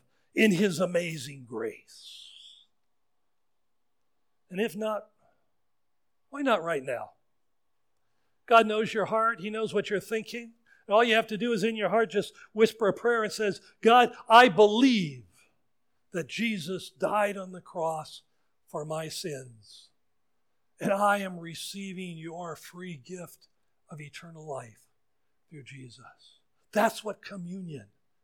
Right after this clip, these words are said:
is all about. That's why we have gathered here together to celebrate. We're gonna sing a song, and then we're going to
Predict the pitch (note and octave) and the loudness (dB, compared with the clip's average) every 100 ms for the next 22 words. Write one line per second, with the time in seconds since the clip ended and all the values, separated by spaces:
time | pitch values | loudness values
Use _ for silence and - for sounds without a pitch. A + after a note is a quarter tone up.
0 | _ _ _ - C#3+ F#3 - - - - | _ _ _ -16 -12 -10 -12 -12 -10 -10
1 | - _ _ _ _ _ _ _ _ G3 | -12 _ _ _ _ _ _ _ _ -2
2 | G3+ - G3 F#3 F3+ E3+ D3 F#3 D#3+ B2+ | -2 -4 -4 -2 -4 -8 -10 -8 -8 -8
3 | E3 G3 F#3+ D#3+ C#3+ - _ - G3 F3+ | -4 -2 -2 -6 -14 -20 _ -10 -6 -6
4 | D#3+ - _ - D#3+ - F3+ F3+ A#2+ - | -6 -10 _ -18 -14 -4 -4 -4 -8 -18
5 | _ _ _ _ - - - G#3 G3+ E3+ | _ _ _ _ -16 -10 -10 -6 -6 -6
6 | A#2 - - _ _ _ _ _ _ _ | -12 -18 -20 _ _ _ _ _ _ _
7 | _ _ _ _ _ _ _ _ _ _ | _ _ _ _ _ _ _ _ _ _
8 | _ _ _ _ E3 E3 - G3+ F#3 - | _ _ _ _ -14 -10 -4 -4 -4 -6
9 | G3+ F#3+ F#3+ F#3+ - - _ _ _ _ | -4 -2 -2 -4 -12 -20 _ _ _ _
10 | _ _ _ _ _ _ D3 D#3+ D#3+ D#3+ | _ _ _ _ _ _ -20 -18 -16 -16
11 | D3+ E3 E3 D#3 - E3 D#3 D3+ | -14 -14 -14 -14 -14 -12 -10 -12